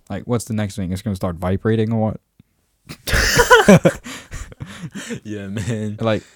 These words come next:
Speaker 1: ma-, you can make calls from this thing. Wha-, what is this? Where, where does the line from laptop and phone,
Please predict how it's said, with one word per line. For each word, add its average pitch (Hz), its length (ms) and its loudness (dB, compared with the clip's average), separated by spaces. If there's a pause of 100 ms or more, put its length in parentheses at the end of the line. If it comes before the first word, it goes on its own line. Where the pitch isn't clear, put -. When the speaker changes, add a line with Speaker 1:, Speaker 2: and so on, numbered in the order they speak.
(120)
Speaker 1:
ma-, 120 140 -2
you 120 260 0
can 156 120 2
make 101 180 2
calls 123 380 4
from 95 160 -2
this 90 180 0
thing. 87 220 -2
Wha-, 113 280 0
what 104 300 -2
is 110 160 -2
this? 90 420 -10 (140)
Where, 127 380 2
where 127 280 2
does 127 200 0
the 107 100 -2
line 113 460 0
from 95 280 -4
laptop 101 560 -2
and 87 140 -4
phone, 101 560 -4